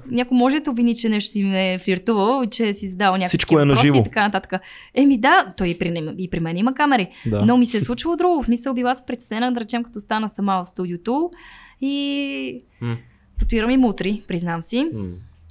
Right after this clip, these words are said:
Speaker 1: И така те си влизат с по няколко човека, охрана и
Speaker 2: Пият. Това, онова.
Speaker 1: Не пият, друго правят,
Speaker 2: Друго
Speaker 1: но
Speaker 2: правят,
Speaker 1: правят
Speaker 2: да.
Speaker 1: ня-, стават някакви такива агресивни, все едно неконтролируеми.
Speaker 2: Шмъркат.
Speaker 1: Шмъркат яко.
Speaker 2: Мгм.
Speaker 1: И вече се губи някакси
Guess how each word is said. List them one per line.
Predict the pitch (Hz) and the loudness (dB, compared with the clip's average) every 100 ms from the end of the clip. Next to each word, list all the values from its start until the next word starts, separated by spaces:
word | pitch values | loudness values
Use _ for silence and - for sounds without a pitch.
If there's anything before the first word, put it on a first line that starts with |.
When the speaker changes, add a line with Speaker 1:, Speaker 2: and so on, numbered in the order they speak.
| 208 | -12
Speaker 1:
И | |
така | 208 - 208 | -8 -6 -4
те | 214 | -4
си | 208 | -6
влизат | 190 185 185 | -6 -6 -8
с | 202 | -12
по | - | -8
няколко | 185 170 - | -6 -8 -10
човека, | 175 202 208 269 | -6 -6 -4 -6
охрана | 208 190 226 285 320 262 | -2 0 2 0 -2 -4
и | 254 269 285 277 277 - _ - | -4 -4 -6 -8 -10 -16 _ -4
Speaker 2:
Пият. | 123 110 120 - - - - - | 0 0 0 -10 -18 -20 -20 -4
Това, | 110 | 0
онова. | 98 95 104 127 - - | 0 2 2 0 -4 -6
Speaker 1:
Не | 269 | 0
пият, | 320 262 - | 2 2 0
друго | 208 202 | -2 0
правят, | - 214 269 135 | 4 2 2 0
Speaker 2:
Друго | 247 269 | 2 4
Speaker 1:
но | 277 | 4
Speaker 2:
правят, | 277 285 | 4 2
Speaker 1:
правят | 262 247 | 2 2
Speaker 2:
да. | 247 | 0
Speaker 1:
ня-, | 240 233 | -4 -6
стават | - 254 240 | 2 4 4
някакви | 220 233 214 | -2 -4 -8
такива | - 233 | -4 -4
агресивни, | 190 190 233 | -2 -4 -2
все | 233 | 0
едно | 226 226 | 0 -2
неконтролируеми. | 220 190 - 175 180 226 254 330 392 _ | -2 -6 -4 -4 -2 2 2 0 -4 _
Speaker 2:
Шмъркат. | - 139 - - - - _ | -2 0 0 -4 -14 -18 _
Speaker 1:
Шмъркат | - 202 - - | -4 -2 -2 -2
яко. | 208 - 262 | -2 0 2
Speaker 2:
Мгм. | - 113 123 - _ | 2 0 -4 -14 _
Speaker 1:
И | 240 262 254 | -4 0 0
вече | 233 254 | -2 -4
се | - 302 | -4 -4
губи | 233 269 294 | -2 0 2
някакси | 285 269 - 285 285 285 277 277 269 269 269 | 2 -2 -6 -8 -8 -8 -10 -10 -12 -10 -10